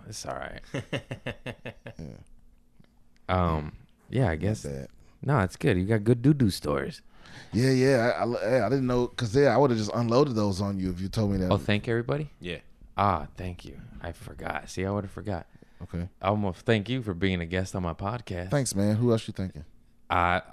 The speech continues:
Speaker 1: my Patreon persons, they signed up for Patreon. And I cannot stress enough, this motherfucker is so goddamn funny. He's one of my
Speaker 3: Yes.
Speaker 1: favorites to watch.
Speaker 3: Or, yeah.
Speaker 1: And, uh, yeah, he's fucking, check out his stand-up, check out his podcast, Brian Simpson.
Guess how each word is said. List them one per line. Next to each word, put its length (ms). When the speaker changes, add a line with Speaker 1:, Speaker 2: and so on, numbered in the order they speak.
Speaker 1:
my 140
Patreon 520
persons, 380
they 120
signed 260
up 100
for 80
Patreon. 540
And 400
I 100
cannot 400
stress 320
enough, 220
this 160
motherfucker 480
is 100
so 280
goddamn 420
funny. 500
He's 140
one 160
of 60
my 120
Speaker 3:
Yes. 80
Speaker 1:
favorites 320
to 80
watch. 480
Speaker 3:
Or, 460
yeah. 260
Speaker 1:
And, 300
uh, 320
yeah, 180
he's 460
fucking, 480
check 220
out 120
his 120
stand-up, 380
check 220
out 140
his 100
podcast, 560
Brian 320
Simpson. 400